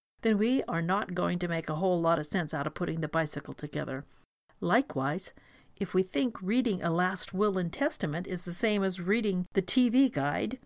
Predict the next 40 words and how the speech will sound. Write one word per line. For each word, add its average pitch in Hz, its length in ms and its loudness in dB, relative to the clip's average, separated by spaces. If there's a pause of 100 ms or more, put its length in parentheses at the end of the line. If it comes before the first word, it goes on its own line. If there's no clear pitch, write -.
(200)
and 220 100 2
we 220 80 0
try 214 260 4
to 196 140 4
apply 190 300 2
principles 196 640 2
for 196 180 2
the 180 80 -2
T 233 320 -2
V 226 180 0
guide 180 340 2
to 190 80 0
the 180 120 -4
will, 185 480 2 (640)
then 190 340 0 (140)
we 170 280 0
are 165 120 2
not 165 180 0
going 190 200 -2
to 185 80 0
be 185 100 4
able 185 200 2
to 214 120 0
make 208 240 0
any 226 160 2
sense 277 320 0
of 160 120 2
it. - 260 -6 (640)
If 208 240 0
we 202 160 0
do 233 220 2
not - 280 0
come 208 260 2
to 202 140 -2
the 165 100 -2
book 160 240 -4
of 196 160 -4
Revelation 180 760 0
with 156 220 -4
respect - 600 -4